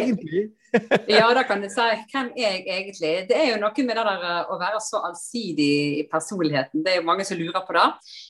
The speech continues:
Speaker 2: Nei, altså, jeg er jo på en måte en helt vanlig dame ifra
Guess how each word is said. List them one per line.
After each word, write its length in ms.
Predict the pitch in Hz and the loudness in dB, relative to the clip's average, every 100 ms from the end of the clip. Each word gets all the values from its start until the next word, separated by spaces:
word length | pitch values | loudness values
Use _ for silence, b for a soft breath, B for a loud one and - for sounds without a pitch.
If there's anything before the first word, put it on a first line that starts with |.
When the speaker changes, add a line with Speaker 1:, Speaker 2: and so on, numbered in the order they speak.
| - | 0
Speaker 2:
Nei, 80 | 233 | 2
altså, 200 | 320 415 | 2 0
jeg 200 | 349 440 | 2 4
er 60 | 240 | 4
jo 40 | 233 | 2
på 60 | |
en 80 | 202 | -2
måte 120 | 214 | 0
en 160 | 466 330 | 0 0
helt 380 | - 480 285 - 190 | 0 2 2 0 2
vanlig 880 | 208 262 196 175 170 165 165 170 170 | 4 4 2 2 2 0 -2 -4 0
dame 340 | 202 254 208 202 | 0 2 0 -2
ifra 300 | 202 - | -8 -4